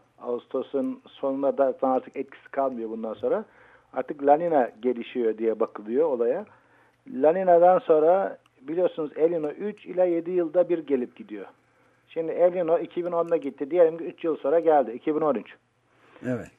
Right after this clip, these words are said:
Speaker 1: Şimdi iki, bir de şu anda güneşteki lekeler, güneşteki etkinlikler, fırtınalar, patlamalar da minimum seviyede.
Speaker 2: Evet. Bu, bundan sonra artması
Speaker 1: Ha,
Speaker 2: bekleniyor tabii.
Speaker 1: zaten şu anda artışa geçmiş durumda bir
Speaker 2: Evet.
Speaker 1: iki sene ama yine daha çok az.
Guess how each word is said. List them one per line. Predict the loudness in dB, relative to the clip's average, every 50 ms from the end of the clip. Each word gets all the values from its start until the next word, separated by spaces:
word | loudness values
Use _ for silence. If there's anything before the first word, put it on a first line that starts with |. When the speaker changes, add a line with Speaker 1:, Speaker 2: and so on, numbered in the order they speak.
| _ -10
Speaker 1:
Şimdi | -10 -8 -8
iki, | -10 -10 -12 -16 -8
bir | -2 0
de | 0 0 0
şu | 0 -2 -2
anda | 0 0 0 0 -2
güneşteki | -2 -2 -2 -2 -2 -4 -4 -6 -6 -6 -4 0
lekeler, | 0 0 2 2 2 2 2 2
güneşteki | 0 -2 -6 -8 -8 -8 -8 -8 -8 -8
etkinlikler, | -6 -6 -6 -8 -8 -6 -4 -4 -4 -2 0 0 0 0 0
fırtınalar, | -4 -8 -10 -6 -4 -4 0 0 0 0 0 0
patlamalar | -2 -4 -2 -2 -4 -4 -2 0 0 0 0 0 2
da | 2 2
minimum | 2 0 -4 -4 -4 -2 -2 -4 -4
seviyede. | -2 -2 -2 -2 -2 -6 -8 -10 -10 -8 -6
Speaker 2:
Evet. | -6 -6 -6 -6 -12 -16 -18 -12
Bu, | -6 -4 -2 -2 0 2
bundan | 2 2 2 2 0
sonra | -2 -2 -2 0 2 4
artması | 6 6 6 6 4 2 2 2 4 2 0 -2
Speaker 1:
Ha, | 0
Speaker 2:
bekleniyor | -2 -4 -4 -4 -4 -4 -4 -4 -6 -10 -10 -12
tabii. | -10 -10 -10 -4
Speaker 1:
zaten | 2 2 2 2
şu | 2 0 -2 -2
anda | -2 2 4 4
artışa | 4 4 2 0 -8 -4
geçmiş | -4 -4 -4 -4 -10 -10 -6 -4
durumda | -4 -2 -2 -2
bir | -2
Speaker 2:
Evet. | -2 -2 -4
Speaker 1:
iki | -6 -6
sene | -4 -4 -2 -2
ama | -4 -4 -4
yine | -4 -4 -4 0 4
daha | 4 4
çok | 4 2 -2 -6 -6 -6 -6 -2
az. | 2 2 0